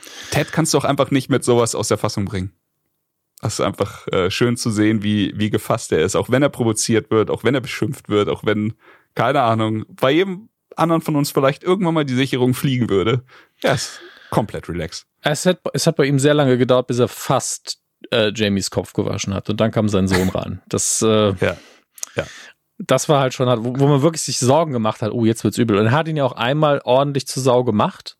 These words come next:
Speaker 2: Aber da war die Kon-, die Konsequenz war sehr, sehr sinnvoll und logisch mit, "Du musst jetzt hier die Pylonen aufstellen gehen." Ähm, aber da war's ihm auch einfach nicht egal. Es ist, ähm,
Speaker 1: Ja.
Speaker 2: man fragt sich halt, kann man ihn noch weiter treiben?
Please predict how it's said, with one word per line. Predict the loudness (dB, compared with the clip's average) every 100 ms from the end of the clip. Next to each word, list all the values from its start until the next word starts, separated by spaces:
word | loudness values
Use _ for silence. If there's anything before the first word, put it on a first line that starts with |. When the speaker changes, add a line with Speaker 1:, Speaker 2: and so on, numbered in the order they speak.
| _ _ _ _
Speaker 2:
Aber | 0 2
da | 4
war | 2
die | 0
Kon-, | -2 -4 -4
die | 0
Konsequenz | 0 0 0 0 2
war | 2
sehr, | 4 4
sehr | 2
sinnvoll | 2 2 2 2 2
und | 2 4
logisch | 4 4 0 2
mit, | -2 -2
"Du | -2
musst | 0 2 0
jetzt | 0
hier | 0
die | 0 -2
Pylonen | 0 2 4 2
aufstellen | 0 -2 -2 -2 -2 -2
gehen." | -2 -2 -6 -16 -16 -16 -6
Ähm, | -2 -2 0
aber | 0
da | 2
war's | 0 -2
ihm | -4
auch | -2 -2
einfach | -2 -2 -2 0
nicht | 0 0 -4 -2
egal. | 0 2 0 -2 -10 _ -12
Es | -8
ist, | -4 -4 -4 0
ähm, | 2 4 2 0 -4
Speaker 1:
Ja. | -18 -20 -20 -20 _ _
Speaker 2:
man | -2
fragt | 2 0 -2
sich | -2 0
halt, | 0
kann | 0 -2
man | 0 -2
ihn | 0 2
noch | 2 2
weiter | 0 2 -2
treiben? | -2 -2 -2 0 -2 -4